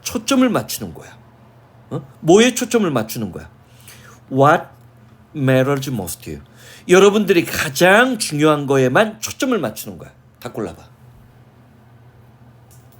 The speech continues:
자, 봐봐. 이만큼의 정보가 있어. 잠깐만, 여기 봐. 이만큼의 정보가 있어. 근데 나머지는 다 누구한테 느껴? 에이아이나 기계가 처리하게끔 만들어. 그리고 나한테 진짜 중요한 이거는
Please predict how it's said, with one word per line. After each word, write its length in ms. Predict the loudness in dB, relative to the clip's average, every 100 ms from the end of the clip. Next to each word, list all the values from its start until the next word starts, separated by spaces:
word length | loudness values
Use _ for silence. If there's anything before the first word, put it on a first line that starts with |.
| -20 -20 -20 -20
자, 180 | -6 -4
봐봐. 340 | -2 -2 -4 -8 -20 -20 -20 -20 -20 -6
이만큼의 760 | 0 4 6 6 2 0 -2
정보가 360 | 0 -4 -4 -4
있어. 400 | -6 -6 -8 -10 _ -20 -14
잠깐만, 340 | -10 -4 -2
여기 120 | -2
봐. 240 | -4 -6 -8 -20 _ -20 -12
이만큼의 600 | -2 4 4 4 0 0
정보가 340 | 0 -2 -4 -4
있어. 300 | -6 -12 -16 _ _ _ _ -4
근데 420 | 0 0 0 -8 -20 _ -2
나머지는 560 | 4 4 4 2 -2
다 160 | 0 -2
누구한테 380 | 0 -2 -2 -6
느껴? 340 | -8 -10 -14 -16 0
에이아이나 600 | 2 4 4 2 0 -6
기계가 340 | -10 -10 -8
처리하게끔 580 | -8 -6 -6 -8 -10 -12
만들어. 360 | -12 -14 -16 -18 _ -20 -20 -20 -10
그리고 280 | -6 -4 -2
나한테 440 | 2 4 2 -2
진짜 360 | -8 -10 -6 -8
중요한 340 | -6 -4 -4
이거는 440 | -2 -2 0 -2